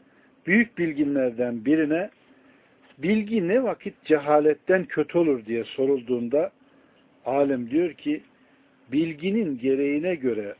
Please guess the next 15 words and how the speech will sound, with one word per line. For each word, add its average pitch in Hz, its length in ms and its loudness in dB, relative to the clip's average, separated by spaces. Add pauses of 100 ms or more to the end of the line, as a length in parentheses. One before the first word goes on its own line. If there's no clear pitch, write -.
amel 147 340 0
edilmediği 123 920 -6
vakit 147 340 -6 (160)
cehaletten 127 760 -10 (380)
daha - 140 -18
kötü - 380 -20
olur. - 360 -20 (1300)
Düşünün 175 380 -2
şimdi, 127 520 -6 (1700)
ayette 185 840 4
veya 147 380 2
hadiste 151 440 -4
herhangi 147 560 -2
bir 147 100 0
mesele. 123 480 -8